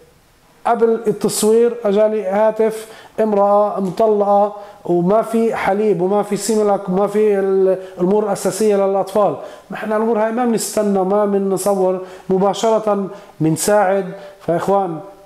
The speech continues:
جمعية يافا معروفة، كلكم تعرفوا الشباب الموجودين فيها، فإن شاء الله أخوان،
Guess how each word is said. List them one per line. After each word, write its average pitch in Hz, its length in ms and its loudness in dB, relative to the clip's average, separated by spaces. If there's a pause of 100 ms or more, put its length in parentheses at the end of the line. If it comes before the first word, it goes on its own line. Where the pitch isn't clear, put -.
(580)
جمعية 170 360 -2
يافا 185 200 -2
معروفة، 180 600 0 (100)
كلكم 196 300 -2
تعرفوا 180 380 0
الشباب 175 340 0
الموجودين 170 380 0
فيها، 180 520 0 (240)
فإن 165 180 -2
شاء 190 140 0
الله 180 120 2
أخوان، 170 380 0